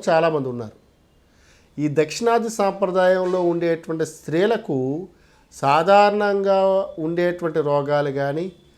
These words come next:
సాధారణంగా వచ్చేటువంటి, ఆ, రుగ్మతలు కానీ, బాధలు కానీ తగ్గించడానికి ప్రతి ఆడపడుచు లేదా ప్రతి తల్లి కూడా తన కూతురికి లేదా తన కోడలికి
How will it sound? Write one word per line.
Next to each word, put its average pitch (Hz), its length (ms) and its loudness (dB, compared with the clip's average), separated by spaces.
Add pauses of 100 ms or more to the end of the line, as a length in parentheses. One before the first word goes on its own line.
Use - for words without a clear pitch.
(360)
సాధారణంగా 190 720 2
వచ్చేటువంటి, 165 1080 -2 (460)
ఆ, 143 260 -2
రుగ్మతలు 175 500 0
కానీ, 151 480 -2 (400)
బాధలు 160 540 2
కానీ 147 260 0
తగ్గించడానికి 135 1300 -8 (840)
ప్రతి 226 580 -2 (200)
ఆడపడుచు 143 840 -2 (160)
లేదా 139 200 -2
ప్రతి 151 520 -4
తల్లి 165 500 0
కూడా 170 520 -4 (180)
తన 151 140 -2
కూతురికి 185 800 -2
లేదా 147 260 -2
తన 143 240 -8
కోడలికి 147 960 0